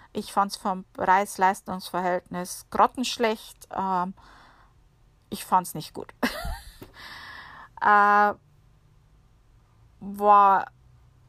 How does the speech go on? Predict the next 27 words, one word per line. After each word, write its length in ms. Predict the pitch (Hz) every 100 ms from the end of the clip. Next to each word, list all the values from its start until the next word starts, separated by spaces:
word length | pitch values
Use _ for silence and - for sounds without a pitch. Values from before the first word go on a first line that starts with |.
| _ _
nicht 540 | 208 214 208 196 208 208
so 680 | - 196 190 185 185 185 185 _ _ -
der 460 | 180 175 170 170 170 -
Renner 360 | 127 156 147 170
für 120 | -
mich, 340 | 170 160 - -
also 220 | 175 185
gar 220 | - 185
nicht. 280 | - - - - _ - - - _ _ _
Äh, 260 | - 50 -
das 200 | 190 -
muss 160 | 233
man 140 | - 165
aber 140 | -
selber 340 | 170 - 151 -
wissen. 360 | 170 - 170 - - - - - -
Ähm, 680 | - 202 202 202 202 202 208 214 _ -
Xfinity 880 | 208 - - 233 233 233 - 226 226
hat 120 | 226 -
auch 360 | 208 220 226
ein 60 | 214
Angebot 640 | 214 214 214 208 208 196
für 160 | - 185
neun 340 | 190 220 269
neunundneunzig 800 | 262 262 247 240 233 226 - 226
im 140 | 214 214
Monat 640 | 208 208 208 202 202 202